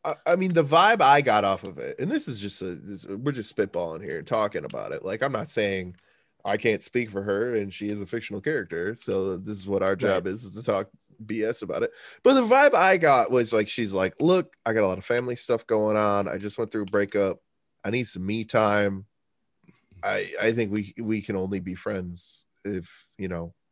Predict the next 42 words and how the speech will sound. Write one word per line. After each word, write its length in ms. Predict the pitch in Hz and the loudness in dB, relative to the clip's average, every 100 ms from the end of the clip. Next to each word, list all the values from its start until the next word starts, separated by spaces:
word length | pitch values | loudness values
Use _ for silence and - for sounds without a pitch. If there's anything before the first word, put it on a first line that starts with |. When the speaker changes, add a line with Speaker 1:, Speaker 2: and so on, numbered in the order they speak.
| _ | _
Speaker 1:
if 220 | 104 - | -8 0
that's 240 | 98 92 95 | 2 2 0
all 160 | 90 | 0
right 200 | 90 87 | 0 0
with 200 | 92 85 | -2 -8
you, 220 | 82 65 - _ _ - _ _ _ - | -12 -12 -14 _ _ -20 _ _ _ -6
you 60 | |
know, 300 | 87 85 85 - - | -2 -2 -4 -12 0
and, 440 | 104 98 95 90 85 | 4 6 4 2 -2
and 160 | 98 | 2
that's 240 | 98 92 - | 4 2 0
just, 320 | 101 - - | 0 0 -2
and 140 | 104 | 2
then 140 | 107 104 | 4 4
if 120 | 104 | 2
it's 180 | 98 107 | 0 4
not, 360 | 110 107 - | 6 6 4
then 320 | 98 90 90 95 | -2 -2 -6 -6
we 120 | 101 | 0
can't 280 | 117 101 - | 2 2 0
be 80 | |
friends. 440 | 67 62 - - - 78 | -10 -10 -10 -18 -16 -8
Like, 180 | 73 | -4
that's, 260 | 101 98 - - | -2 -2 -6 -12
'cause 140 | - 90 | -8 -4
that's 180 | 82 - | -2 0
all 160 | 85 | 0
I'm 120 | 82 | 0
offering 420 | 95 98 - 60 71 | 0 -2 -4 -8 -6
right 200 | 62 55 | -8 -8
now." 220 | 67 87 - - - - _ - - | -10 -12 -18 -20 -20 -20 _ -20 -4
Speaker 2:
Right. 180 | 123 165 | 4 8
Speaker 1:
I 200 | 175 180 | 8 6
think, 420 | 180 165 135 120 139 | 4 6 6 4 6
I 120 | 147 | 6
think 240 | 160 147 | 6 6
that 280 | 139 135 131 - _ _ _ - - | 8 8 6 0 _ _ _ 2 8
if 180 | 156 | 8
I 360 | 147 147 170 185 | 8 8 10 10
were 500 | 160 120 110 98 92 | 8 6 6 6 2
a 80 | 107 | 0
dude, 580 | 101 110 98 90 95 | 0 0 0 -4 -8